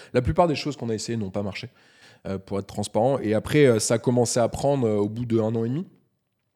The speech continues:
deux ans. Et, euh, ça a explosé, euh, en fait, sur deux mille vingt-trois avec, euh, une prise de conscience des annonceurs sur l'intérêt d'aller annoncer sur le digital.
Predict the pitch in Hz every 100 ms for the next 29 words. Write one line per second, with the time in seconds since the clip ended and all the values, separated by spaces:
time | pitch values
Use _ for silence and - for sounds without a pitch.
0 | _ - 107 120 127 160 - _ _ _
1 | _ _ - 104 107 104 101 101 98 95
2 | 95 - 117 117 - 131 127 135 110 101
3 | 98 95 98 131 - 107 110 117 117 117
4 | 110 - 143 135 107 113 - 101 107 107
5 | - 143 127 - 120 - 135 110 104 110
6 | 107 98 127 147 - _ _ _ - 113
7 | 113 143 135 139 131 151 - _ _ _
8 | 120 104 104 - 156 143 135 - 131 110
9 | 110 107 107 120 143